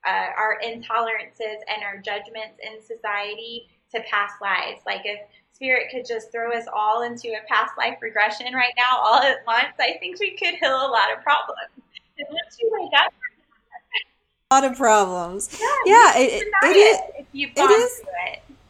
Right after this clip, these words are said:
Speaker 2: Yeah, you know, I, I really do. I have a, several clients that are transitioning, and, um, it's not, if you see what the struggles they go through, through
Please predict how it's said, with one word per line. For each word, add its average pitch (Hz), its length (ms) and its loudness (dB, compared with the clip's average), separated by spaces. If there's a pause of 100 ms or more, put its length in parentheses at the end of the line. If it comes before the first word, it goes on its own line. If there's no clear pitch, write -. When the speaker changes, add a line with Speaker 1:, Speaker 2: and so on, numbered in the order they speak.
(220)
Speaker 2:
Yeah, 311 360 0
you 220 180 -2
know, 247 340 -2
I, 233 220 0
I 226 80 4
really 285 380 -2
do. 247 260 2
I 208 80 6
have 240 240 4
a, 202 260 2
several 226 440 2
clients 202 480 -2
that 208 100 -2
are 190 80 0
transitioning, 185 960 -6 (400)
and, 214 520 4 (120)
um, 202 340 2
it's 226 240 -2
not, 285 400 -8
if 247 140 -6
you 311 140 4
see 330 460 0
what 285 280 -4
the 226 80 0
struggles 247 520 0
they 226 140 2
go 190 300 2
through, 254 460 -4
through 202 480 2